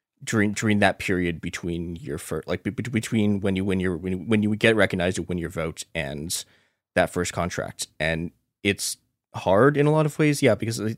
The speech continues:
things we're talking about, like, management will do, you know, they'll, they'll intensify the union busting because they're hoping the union will still fall apart.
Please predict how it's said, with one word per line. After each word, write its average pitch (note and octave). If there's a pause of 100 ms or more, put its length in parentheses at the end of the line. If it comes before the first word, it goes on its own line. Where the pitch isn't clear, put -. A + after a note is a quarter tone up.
things A2
we're A2
talking G#2
about, D#2
like, F2+
management G2
will E2+
do, E2+ (580)
you G2+
know, E2+
they'll, F#2+
they'll A2
intensify G#2
the G2+
union G2
busting -
because - (200)
they're E2+ (120)
hoping G2
the F#2+
union E2+
will D#2
still D#2+
fall C#2
apart. -